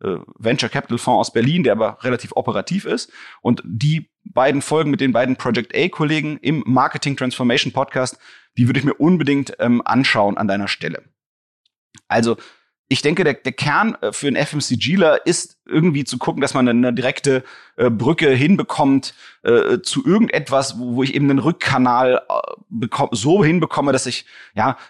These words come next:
echtes, echtes Verhalten von echten Kunden, äh, äh, irgendwie messbar mache. Und denn, denn nur damit kann ich wirklich, wirklich gut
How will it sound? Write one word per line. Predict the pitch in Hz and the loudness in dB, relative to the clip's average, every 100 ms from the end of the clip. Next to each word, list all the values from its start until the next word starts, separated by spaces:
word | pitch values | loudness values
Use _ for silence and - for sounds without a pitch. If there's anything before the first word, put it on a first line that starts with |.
| - | -4
echtes, | 160 - 156 - | -2 0 -4 0
echtes | 147 - 147 | -2 -2 -6
Verhalten | 143 127 135 139 | -2 0 0 0
von | 135 - | -2 -4
echten | 107 - 131 | -4 -2 -2
Kunden, | - 160 123 127 127 | 0 0 4 2 4
äh, | 110 123 | 2 2
äh, | 113 120 117 - - - _ _ - - | 0 -2 -4 -6 -14 -20 _ _ -20 -4
irgendwie | 160 202 202 104 135 | 2 4 4 2 0
messbar | 139 135 - 90 | 2 0 0 0
mache. | 87 82 - | 0 -4 -2
Und | 117 | 0
denn, | 120 - | 0 0
denn | 135 131 139 | -2 0 2
nur | 190 | 2
damit | 156 123 156 - | 4 2 2 0
kann | 123 | -2
ich | 104 | -2
wirklich, | 151 131 - | -4 -2 -2
wirklich | 110 - - | -4 -6 -8
gut | 135 139 - | -2 -2 -2